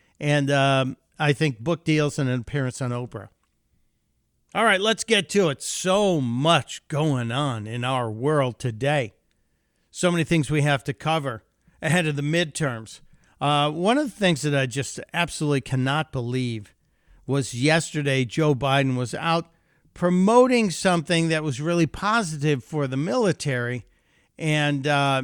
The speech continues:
he went off script. I know, how rare is it for Joe Biden to go off script?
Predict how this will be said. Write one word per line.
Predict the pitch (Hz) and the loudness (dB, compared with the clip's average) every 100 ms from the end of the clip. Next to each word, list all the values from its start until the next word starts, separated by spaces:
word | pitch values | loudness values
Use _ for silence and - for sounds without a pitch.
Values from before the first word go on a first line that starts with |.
| - | -4
he | 147 185 202 | -2 2 4
went | 180 214 - | 4 2 2
off | 170 170 | 2 2
script. | - - 240 143 151 | 0 2 2 2 2
I | 147 | 2
know, | 156 143 | 4 4
how | 135 139 | 4 2
rare | 117 123 143 139 | 2 2 2 2
is | 123 | 0
it | 113 | -6
for | - 123 | -6 -6
Joe | 117 123 | -4 -4
Biden | 123 123 117 | -2 -2 -2
to | |
go | 113 117 | -4 -4
off | 113 - | -6 -8
script? | - 143 127 - | -6 -4 -4 -6